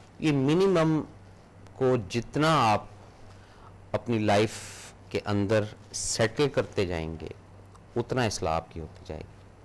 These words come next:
और इसलाह मैं हमेशा कहता हूँ और हमेशा ही कहता रहूँगा कि ये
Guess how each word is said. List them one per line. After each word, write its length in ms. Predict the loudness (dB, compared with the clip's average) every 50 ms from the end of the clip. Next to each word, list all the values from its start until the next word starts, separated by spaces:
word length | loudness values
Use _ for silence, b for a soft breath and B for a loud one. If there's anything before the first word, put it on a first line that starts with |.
| B B B B B B B B B B B B -4
और 60 | -2
इसलाह 280 | -2 0 2 2 2 2
मैं 140 | 2 2 2
हमेशा 320 | 2 2 0 0 0 -2
कहता 280 | 0 -2 -4 -2 -4 -6
हूँ 100 | -4 -2
और 160 | -2 -4 -4
हमेशा 340 | -2 -2 -2 -4 -2 -4 -2
ही 140 | -2 -2 -2
कहता 320 | 0 -2 -2 -2 -2 -6
रहूँगा 420 | -6 -6 -10 -10 -10 -10 -10 -12 -14 -16 -20 -20 -20 -20 -20 -12
कि 80 | -8 -6
ये 240 | -4 -2 -2 -4